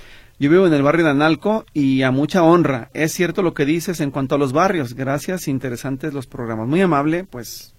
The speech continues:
eh, eh, yo sostengo, no sé por qué me decían que me salga de mi zona de confort, pero, pues, yo lo viví. A mí nadie me tiene que contar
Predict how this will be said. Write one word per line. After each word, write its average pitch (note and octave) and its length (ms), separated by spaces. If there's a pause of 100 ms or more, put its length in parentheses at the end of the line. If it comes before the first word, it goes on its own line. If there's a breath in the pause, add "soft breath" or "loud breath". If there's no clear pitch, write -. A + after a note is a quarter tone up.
eh, F2+ 180
eh, - 280
yo E3 320
sostengo, C#3 580 (460 loud breath)
no C3 240
sé D#3+ 100
por C#3+ 140
qué D3 120
me C#3 120
decían C3 240
que C#3+ 80
me C3+ 80
salga B2+ 220
de C3 60
mi B2 100
zona C3 220
de C3 80
confort, C3 560
pero, A2 580
pues, - 580
yo A#2 180
lo B2+ 80
viví. C3 360 (260)
A C3 80
mí B2+ 100
nadie F3 120
me E3 80
tiene D#3+ 180
que - 60
contar F3 200